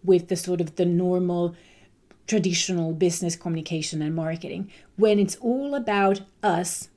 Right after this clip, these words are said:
about our business, or about our business needs, whether those are our hiring needs or our, uh, financial needs or our selling related needs, needs,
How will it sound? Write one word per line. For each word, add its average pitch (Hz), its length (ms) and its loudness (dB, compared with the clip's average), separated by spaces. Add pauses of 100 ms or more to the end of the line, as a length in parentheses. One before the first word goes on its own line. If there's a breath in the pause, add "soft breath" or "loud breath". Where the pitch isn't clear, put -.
about 185 280 2
our 170 140 2
business, 240 500 -4
or 190 120 -2
about 170 260 0
our 165 180 0
business 170 460 -2
needs, 233 460 4
whether 180 160 0
those 170 320 0
are 165 180 -2 (280 loud breath)
our 175 140 0
hiring 226 580 2
needs 233 280 2
or 185 140 2
our, 165 340 0 (380 loud breath)
uh, 170 300 2
financial 214 640 2
needs 226 340 2
or 185 140 2
our 165 420 0 (220 loud breath)
selling 214 640 2
related 202 480 4
needs, 196 520 0
needs, 196 440 2